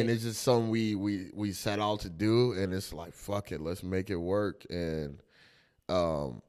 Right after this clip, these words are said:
I just really, I just think it's so dope, man. Like, I don't give, like I said, I don't give a fuck who listening, who not. We consistently found a way to make it work. Like, you, you know, you got a family,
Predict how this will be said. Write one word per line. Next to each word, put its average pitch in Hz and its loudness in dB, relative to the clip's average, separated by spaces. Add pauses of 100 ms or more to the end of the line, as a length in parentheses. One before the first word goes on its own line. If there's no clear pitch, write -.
(340)
I 95 -2
just 95 -6
really, 85 -4
I 87 -2
just 85 -8
think 87 -6
it's 82 -8
so 80 -6
dope, 82 -2
man. 82 -8
Like, 80 -10
I 95 -4
don't 95 -2
give, 82 -8
like 98 -2
I 85 -6
said, 90 -4
I 85 -2
don't 95 -2
give 85 -4
a 80 -6
fuck 78 -8
who 92 -4
listening, 90 -4
who 85 -8
not. 92 -4 (760)
We 85 -4
consistently 85 -2 (540)
found 95 0
a 87 4
way 90 2
to 85 -2
make 85 -2
it 69 -8
work. 95 0 (200)
Like, 76 -10
you, 101 2
you 95 -2
know, 87 0
you 95 0
got 80 -6
a - -8
family, 101 2